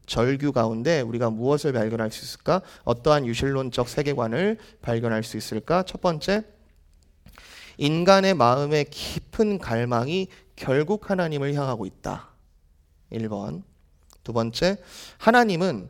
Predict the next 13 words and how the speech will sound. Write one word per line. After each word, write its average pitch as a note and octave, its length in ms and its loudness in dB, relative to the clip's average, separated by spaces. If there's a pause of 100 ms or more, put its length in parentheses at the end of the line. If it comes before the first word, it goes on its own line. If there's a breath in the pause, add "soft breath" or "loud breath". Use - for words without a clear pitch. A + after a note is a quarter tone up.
(420)
고난 D3+ 460 4
중에 A2+ 440 -4 (720)
우리를 E3+ 560 2
계속하여 C#3 1000 -2 (520 soft breath)
관여하고 C#3 1120 -2 (300)
개입하고 C3+ 840 -2
계신다. A2 540 -8 (1600)
요 D#3+ 100 2
두 C#3+ 160 -6
가지가 C#3+ 760 0
욥의 B2 320 0
절규 A#2 420 -4
속에, G#2 480 -8